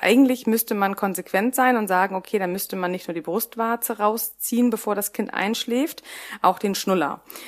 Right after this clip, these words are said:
Ähm, ich als <laughs> jahrelange Schnullermama hab da, äh, den Weg bin ich nicht gegangen. Ich hab dem Baby nicht vorm Einschlafen den Schnuller rausgezogen.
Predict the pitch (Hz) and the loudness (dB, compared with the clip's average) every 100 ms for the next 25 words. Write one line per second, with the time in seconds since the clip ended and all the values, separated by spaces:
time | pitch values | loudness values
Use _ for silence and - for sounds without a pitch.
0 | 202 - 190 185 285 - - 190 185 - | -14 0 2 4 2 2 2 2 2 0
1 | 202 190 - - 196 - 214 269 202 185 | 2 0 -2 -8 -10 0 4 4 4 4
2 | 180 165 240 233 151 151 151 233 - 175 | 4 2 2 2 2 0 0 -2 -4 -4
3 | 202 - _ - 180 180 180 175 - 170 | -6 -8 _ 2 4 4 2 0 -2 -6
4 | - 208 233 220 208 196 185 - 208 214 | -2 2 2 2 0 -2 -2 -2 -4 -2
5 | 208 208 196 185 - 180 175 175 175 196 | -2 -2 -4 -10 -6 -4 -4 -2 -2 -4
6 | - 202 - 185 190 196 190 - 185 202 | -4 -2 -2 -2 -2 0 0 -2 -4 -2
7 | 185 185 - 190 202 190 190 | 0 -2 -4 -6 -4 -2 -4